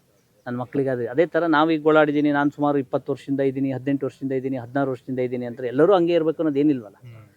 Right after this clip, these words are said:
Speaker 1: ನಮ್ ಕೈಲಾಗಿದ್ದು ಏನ್ ಬೇಕಾದ್ರೂ ಸಪೋರ್ಟ್ ಮಾಡ್ಬೋದು. ನನಗೆ ಮಾತಾಡೋಂಥ ಧೈರ್ಯನೂ ಇದೆ, ನಾನು ಯಾರ ಮುಲಾಜಲ್ಲೂ ಇಲ್ಲ, ಯಾರ ಹಂಗಲ್ಲೂ ಇಲ್ಲ, ಎಲ್ಲದಕ್ಕೂ ಬೇಕಾದ್ರೆ ನಾನು ಇದ್ದೀನಿ. ಅಂದ್ರೆ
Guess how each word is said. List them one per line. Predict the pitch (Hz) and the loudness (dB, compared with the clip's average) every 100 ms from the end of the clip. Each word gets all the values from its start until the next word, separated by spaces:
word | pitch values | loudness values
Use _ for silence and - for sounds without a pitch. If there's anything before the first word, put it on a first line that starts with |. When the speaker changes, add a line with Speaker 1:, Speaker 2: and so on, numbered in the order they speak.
| _ | _
Speaker 1:
ನಮ್ | 165 185 | -8 -2
ಕೈಲಾಗಿದ್ದು | 196 180 175 160 | 0 0 0 0
ಏನ್ | 170 | 0
ಬೇಕಾದ್ರೂ | 160 165 165 | 0 -2 -2
ಸಪೋರ್ಟ್ | 143 131 117 113 | -6 -4 -6 -6
ಮಾಡ್ಬೋದು. | 104 104 _ _ _ _ _ _ - | -16 -20 _ _ _ _ _ _ 0
ನನಗೆ | 147 147 | 2 4
ಮಾತಾಡೋಂಥ | 139 139 143 139 139 | 2 0 -2 -2 -4
ಧೈರ್ಯನೂ | 131 143 156 156 | 0 2 4 2
ಇದೆ, | 147 160 165 _ 131 | 2 -2 -4 _ -8
ನಾನು | 127 | -6
ಯಾರ | 127 135 | -4 -4
ಮುಲಾಜಲ್ಲೂ | 139 135 135 135 135 | -4 -2 -2 -2 -2
ಇಲ್ಲ, | 135 131 | -2 -2
ಯಾರ | 156 131 120 | -6 -6 -8
ಹಂಗಲ್ಲೂ | 120 127 135 131 | -8 -6 -4 -4
ಇಲ್ಲ, | 131 151 - _ | -4 -6 -10 _
ಎಲ್ಲದಕ್ಕೂ | 127 123 143 151 156 151 | -10 -4 0 0 0 -2
ಬೇಕಾದ್ರೆ | 156 127 143 139 | -6 -4 -4 -4
ನಾನು | 127 117 | -6 -10
ಇದ್ದೀನಿ. | 107 107 | -14 -10
ಅಂದ್ರೆ | 123 135 _ | -8 -8 _